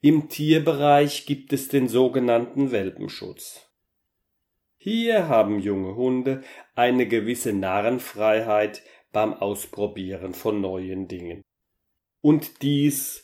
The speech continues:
sollten wir bei Anfängerfehlern auch so machen. Lassen wir den anderen doch machen. Gerade bei Kindern ist dies wichtig, aber auch bei uns Erwachsenen.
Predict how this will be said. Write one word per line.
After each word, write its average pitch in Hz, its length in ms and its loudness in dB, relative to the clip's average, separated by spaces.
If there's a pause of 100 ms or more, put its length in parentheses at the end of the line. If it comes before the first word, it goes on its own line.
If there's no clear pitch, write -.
(160)
sollten 113 640 0
wir 113 220 0
bei 104 140 0
Anfängerfehlern 104 1500 -2 (300)
auch 104 320 0
so 92 240 -10
machen. 87 460 -14 (580)
Lassen 175 640 2
wir 135 160 6
den 117 180 2
anderen 101 580 -2
doch 90 220 -10
machen. 87 640 -12 (580)
Gerade 147 560 2
bei 127 240 2
Kindern 131 840 0 (340)
ist 127 260 -4
dies 110 320 -6
wichtig, 123 760 -6 (260)
aber 117 380 2
auch 117 240 2
bei 110 140 2
uns 104 260 -2
Erwachsenen. 87 840 -8